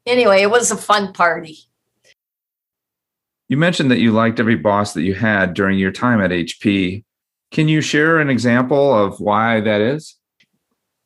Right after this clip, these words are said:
Speaker 1: Jan Dickerson and I went out to lunch one day with a couple of the sales reps that we were supporting.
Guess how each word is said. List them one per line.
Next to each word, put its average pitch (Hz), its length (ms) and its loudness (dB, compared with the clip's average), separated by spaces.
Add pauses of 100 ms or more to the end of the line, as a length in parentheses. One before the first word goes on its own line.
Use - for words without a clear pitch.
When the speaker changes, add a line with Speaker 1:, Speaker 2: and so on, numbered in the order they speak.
Speaker 1:
Jan 277 360 -2
Dickerson 262 540 -4
and 202 200 -6
I 190 300 2 (100)
went 226 300 2
out 220 260 0
to 202 120 -4
lunch 196 600 -2 (220)
one 214 380 0
day 185 420 -2
with 180 380 -4
a 214 100 -6
couple 220 400 0
of 175 160 -2
the 185 60 -8
sales 202 500 0
reps - 460 -2
that 165 260 -2
we 175 140 -4
were 165 140 -8
supporting. 160 760 -6